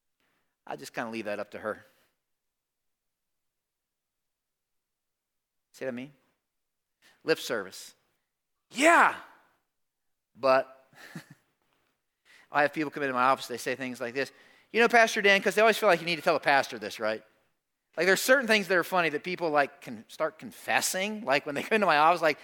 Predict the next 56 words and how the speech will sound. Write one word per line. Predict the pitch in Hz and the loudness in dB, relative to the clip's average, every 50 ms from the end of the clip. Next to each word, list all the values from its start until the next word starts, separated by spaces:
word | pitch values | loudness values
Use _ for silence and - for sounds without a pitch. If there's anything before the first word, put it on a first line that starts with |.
| - _ - | -20 _ -20
"I'm | 165 | -14
not | 156 180 233 | -10 -10 -10
a | 233 | -10
priest, | - 196 208 220 160 - - - | -8 -8 -8 -8 -8 -12 -12 -6
right? | 120 135 156 214 320 - - - | 0 0 0 0 0 -8 -16 -14
I'm | 139 139 143 | -14 -12 -8
just | 135 160 - - | -8 -8 -8 -6
a | |
pastor." | - - - - - - 294 - _ _ _ _ - - - - - - - - - - _ - - - _ _ _ _ _ - - _ _ _ _ _ _ _ _ _ _ _ _ _ _ - | -6 -4 -4 -4 -6 -8 -16 -18 _ _ _ _ -20 -20 -20 -20 -20 -20 -20 -20 -20 -20 _ -20 -20 -20 _ _ _ _ _ -20 -20 _ _ _ _ _ _ _ _ _ _ _ _ _ _ 0
It | 202 | 0
happens | 214 233 214 196 | 2 2 4 4
all | 208 190 | 4 2
the | 165 151 | 2 2
time, | - 175 170 143 110 95 - _ _ _ _ _ _ _ _ | 2 2 2 2 -2 -6 -14 _ _ _ _ _ _ _ _
okay? | - 139 131 143 175 180 _ _ _ _ _ _ _ _ _ | -2 0 0 0 -2 -4 _ _ _ _ _ _ _ _ _
So | - - 208 | -10 -8 -8
come | - - 226 226 | -4 -4 -4 -4
see | - - 240 226 | -4 -6 -6 -6
me | 214 175 | -8 -6
sometime. | - 147 123 110 - 98 87 - _ | -6 -8 -8 -8 -10 -16 -18 -18 _
No, | 151 165 180 180 | 0 4 6 6
I'm | 175 180 185 | 6 6 4
kidding. | - 220 208 160 - - - - | 4 2 2 2 0 -6 0 2
But | 214 196 - - - - 226 208 - - | 2 2 2 -4 -8 -6 -6 -4 0 0
I | 190 202 | 2 4
have | 254 277 269 | 4 4 4
people | 294 302 285 269 247 226 | 4 6 6 6 6 4
come | - 285 | 4 2
in, | 277 262 | 4 4
they'll | 247 226 | 4 4
say | - 262 240 226 | 6 6 4 6
this. | 220 285 294 226 - | 6 6 4 4 4
They'll | - 214 | 0 0
say, | 190 - 220 208 180 - - - - - - - | 4 6 4 4 4 2 -8 -20 -20 -20 -14 -2
"You | 269 339 | 2 4
know, | 392 381 | 4 6
Pastor | 381 381 359 - 339 | 6 4 4 2 0
Dan," | 277 311 311 311 311 | 2 4 6 6 6
like, | 247 202 185 | 6 4 4
they'll | - 208 185 | 4 2 2
sit | - - 233 185 | 4 2 2 4
down. | 185 180 175 | 4 4 4
If | 165 165 | 4 4
I | 170 180 | 4 4
haven't | 185 170 147 | 4 2 -4
seen | - - 175 170 | -8 -6 -6 -6
them | 175 165 | -6 -6
here | 135 160 160 165 165 | -4 0 0 0 0
for | - 185 175 | 0 -2 0
a | |
while, | 160 160 160 156 | 2 2 0 0
this | 160 160 165 | 0 -4 -10
is | 165 165 | -4 -4
what | 185 175 | -4 -2
they | 175 165 165 | -2 -6 -6
say. | - 233 220 131 76 - - | -4 -6 -8 -8 -10 -14 -18